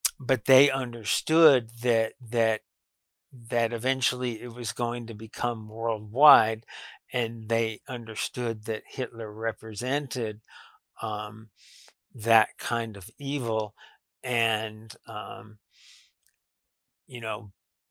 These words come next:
both of them, you know, Jack Kirby changed his, you know, his real name was Kurtzberg,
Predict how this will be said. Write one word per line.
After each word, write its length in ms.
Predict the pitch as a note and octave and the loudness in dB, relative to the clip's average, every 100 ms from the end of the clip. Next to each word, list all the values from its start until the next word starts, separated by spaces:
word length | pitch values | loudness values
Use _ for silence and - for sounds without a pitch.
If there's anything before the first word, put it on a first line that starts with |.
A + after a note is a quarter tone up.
| A#2+ A2+ | -18 2
both 340 | - C3+ C3 C#3 | 6 6 4 -2
of 180 | B2+ G#2+ | -2 0
them, 220 | A#2 A2+ | -2 -2
you 100 | A#2+ | -8
know, 140 | A2+ A2 | -10 -10
Jack 420 | G#2 C3 A#2+ - | -2 4 4 2
Kirby 460 | - D3 D3+ B2+ A#2 | 0 2 4 2 0
changed 580 | - C3+ B2 A#2 - | 0 0 -2 -4 -6
his, 300 | A#2+ A2 - - _ | -6 -8 -8 -10 _
you 120 | C3 | -8
know, 100 | A2+ | -6
his 200 | G#2+ A2+ | -6 -6
real 240 | A2 D3+ D#3 | 0 2 2
name 300 | B2+ A#2+ A2+ | 2 0 -4
was 180 | G#2 | -8
Kurtzberg, 680 | - - F3+ - - G#2 F2+ | -4 2 2 2 -6 -8 -8